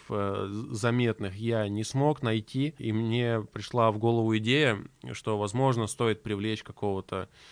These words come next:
человека-продюсера на этот альбом. И, собственно говоря, продюсировали именно аранжировки и запись песен мы сами, но вот на постпродакшн, то есть на сведение треков, на мастеринг,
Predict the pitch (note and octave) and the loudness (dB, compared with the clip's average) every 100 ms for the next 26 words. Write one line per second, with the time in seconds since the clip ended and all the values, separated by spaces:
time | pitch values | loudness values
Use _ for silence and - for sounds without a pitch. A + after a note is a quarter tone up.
0 | - _ A#2+ G#2+ G#2+ G#2+ - F#2+ - - | -20 _ -2 0 2 0 0 -4 -6 -4
1 | G#2+ A#2+ G2+ - F#2 - F#2 F2 F2 F2+ | 0 0 0 -6 -8 -6 -4 -4 -6 -8
2 | F2+ G2 - - C#3 C3 C3+ B2 B2+ B2+ | -6 -10 -10 -4 -4 -2 0 4 6 6
3 | A#2 - B2+ C3 C3 D#3 C#3+ B2+ A#2+ B2+ | 4 2 2 0 2 4 6 6 4 2
4 | B2 B2+ A#2 A#2 A#2 B2 A#2+ B2 B2+ A2+ | 0 2 4 4 4 4 4 4 4 2
5 | - A2+ A#2+ A2+ A#2+ A2 G#2 - A2+ A2 | -4 -4 -2 0 2 0 -4 -2 -4 -2
6 | G#2+ A2+ - D3+ F3 G#2 - - A2 A2+ | -2 0 2 2 2 0 -2 -2 0 2
7 | A2 A2 A2+ A2 C3+ A#2 - A2+ A2 D3+ | 2 4 2 4 2 0 0 0 4 2
8 | E3 B2+ G#2 G2+ G2 G#2+ A#2 G#2 C3 D3 | 2 -4 -2 -4 -2 -6 -4 -2 -2 0
9 | A#2+ A#2 A#2 A2 G#2 G2+ G2 A2+ C3+ C3 | -2 0 -4 -4 -6 -4 -2 -2 -2 -4
10 | A#2 G#2 | -6 -6